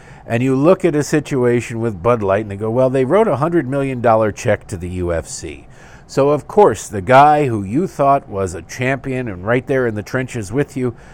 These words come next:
and, you know, friends with Donald Trump and, oh, man, the salt," he will turn on you in a heartbeat. Let's be honest. The Bud Light boycott was one of the few things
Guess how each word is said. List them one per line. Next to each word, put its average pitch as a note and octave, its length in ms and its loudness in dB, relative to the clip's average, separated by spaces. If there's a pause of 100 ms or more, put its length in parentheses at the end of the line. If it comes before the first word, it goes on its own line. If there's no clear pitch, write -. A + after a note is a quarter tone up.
(260)
and, G2 460 -2
you G2 100 -6
know, F2 220 -6
friends D3 480 -2
with C3 180 -2
Donald B2+ 440 -2
Trump B2 420 -4
and, E2+ 300 -18
oh, B2+ 340 2
man, B2 400 -2
the G#2+ 100 -6
salt," C3+ 400 0 (1000)
he F#3+ 200 -4
will E3 380 0 (140)
turn G#3+ 300 2
on E3 140 2
you D#3+ 120 -2
in D#3+ 80 -2
a D3 60 2
heartbeat. D3+ 400 0 (1300)
Let's D3+ 300 4
be E3+ 160 2
honest. C3+ 580 -2
The A2+ 180 0
Bud B2 520 2
Light B2 680 -2 (720)
boycott G2+ 800 -2 (300)
was A2+ 200 0
one C3 240 -2
of B2 200 -2
the G2 120 -6
few F3 440 -2
things F2 680 -6